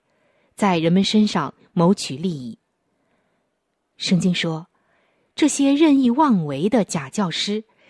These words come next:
将自取灭亡，并且有许多愚昧无知的人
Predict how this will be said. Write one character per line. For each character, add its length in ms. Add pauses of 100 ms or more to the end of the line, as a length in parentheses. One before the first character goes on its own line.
(120)
将 240
自 280
取 280
灭 200
亡， 320 (840)
并 160
且 300 (320)
有 140
许 280
多 300 (140)
愚 200
昧 260
无 240
知 220
的 140
人 320